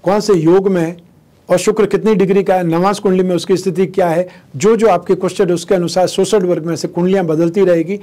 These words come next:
उसके अनुसार आप अपनी समस्याओं का हल जान सकते हैं, भविष्य में झांक सकते हैं। कोई विशेष जो डिसीजन लेना है उस संदर्भ में आप सहायता प्राप्त कर सकते हैं, लेकिन उसके लिए आपकी जन्म कुंडली का विश्लेषण जरूरी है। और यूँ भी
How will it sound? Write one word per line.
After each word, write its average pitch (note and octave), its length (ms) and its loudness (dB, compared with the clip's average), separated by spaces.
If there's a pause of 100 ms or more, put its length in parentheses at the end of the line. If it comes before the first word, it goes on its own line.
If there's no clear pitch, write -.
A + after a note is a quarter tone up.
(300)
उसके F#3+ 240 -2
अनुसार F3+ 400 0 (340)
आप F3 300 -2
अपनी D#3+ 240 -4
समस्याओं E3 480 -4
का D3 120 -6
हल D#3 180 0
जान E3+ 220 0
सकते F3 280 -6
हैं, G3 100 -8 (920)
भविष्य E3+ 280 2
में G3 120 2
झांक D#3+ 260 -2
सकते - 260 -2
हैं। F#3+ 100 -6 (340)
कोई G#3 140 4
विशेष A#3 640 -2 (280)
जो F#3+ 160 2
डिसीजन G#3 420 2
लेना F3+ 280 2
है D3+ 180 -2 (580)
उस G#3 180 -2
संदर्भ G#3 320 2
में G#3+ 160 -2 (120)
आप D3 120 -8
सहायता D3+ 400 -2
प्राप्त F3 320 -2
कर E3+ 100 -2
सकते D#3+ 280 -8
हैं, G3 80 -10 (200)
लेकिन G3+ 240 -2
उसके F#3 320 -4
लिए C#3+ 140 -2
आपकी D#3 360 -6
जन्म F3 240 0
कुंडली D#3 200 -2
का D#3 100 -6
विश्लेषण D3 480 -6
जरूरी B2+ 380 -8
है। - 180 -18 (640)
और D#3 140 -4
यूँ F3+ 180 2
भी E3 160 0